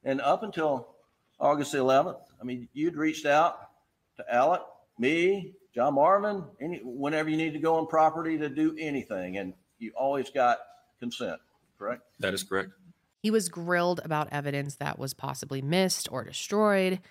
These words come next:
Speaker 3: and even got David Owen to admit that Sled never asked Alec for the clothes that he was seen wearing in the Snapchat video. Now, we know from Blanca's testimony that she never saw these items again,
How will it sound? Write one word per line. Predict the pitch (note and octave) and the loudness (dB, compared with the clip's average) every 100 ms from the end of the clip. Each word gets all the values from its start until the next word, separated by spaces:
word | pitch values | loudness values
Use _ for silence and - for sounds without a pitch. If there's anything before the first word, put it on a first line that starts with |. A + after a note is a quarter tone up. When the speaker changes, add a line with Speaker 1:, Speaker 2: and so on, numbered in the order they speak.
| _ - | _ -4
Speaker 3:
and | D3 - | -4 0
even | A3+ C#4 A3 | 2 4 4
got | D#3 C#3+ | 2 0
David | C3+ C3+ C3 | -2 -4 -4
Owen | C3 C3 C3+ | -4 -2 -2
to | - | -4
admit | C3+ C#3 C3 | -4 -2 -4
that | B2+ - | -4 -6
Sled | - D3+ D3+ D3 C#3+ | -2 0 2 0 -6
never | C#3 F3 A#3+ | -4 0 0
asked | G#3+ G#3+ - - | 2 2 0 -2
Alec | C#3+ C#3 C3+ C3+ - _ | -6 -4 -6 -8 -14 _
for | D3 E3+ | 2 2
the | A3 | 2
clothes | A3+ G#3+ G#3+ | 4 4 4
that | F#3+ D3+ | 0 0
he | D#3+ | 0
was | D#3 | 0
seen | - C#3+ D3 | 0 0 0
wearing | C3+ C3 C3 C3 | 0 0 -2 -2
in | C3 C3 | -4 -4
the | |
Snapchat | C3+ C3+ B2+ - C3+ B2 | -2 -2 -4 -2 -4 -4
video. | B2+ C3 - _ _ _ _ F3 | -8 -12 -16 _ _ _ _ 0
Now, | D#3 D3+ | 2 2
we | D3+ | 2
know | D3 | 0
from | C#3+ D3 | 0 -2
Blanca's | C#3+ E3 C#4+ A#3 F3 | 0 2 2 0 0
testimony | - C#3+ - C#3 C#3+ D3+ | -2 -2 -4 -4 -4 -4
that | C#3+ - | -4 -4
she | - G3 | -2 0
never | G3+ E3+ F#3 F3 - | 2 2 0 -2 -4
saw | - C#3+ C#3+ | -2 -2 0
these | C#3 C3+ | -2 -2
items | C3+ C3 | -4 -6
again, | - D#3+ D#3 - | -6 -2 -2 -2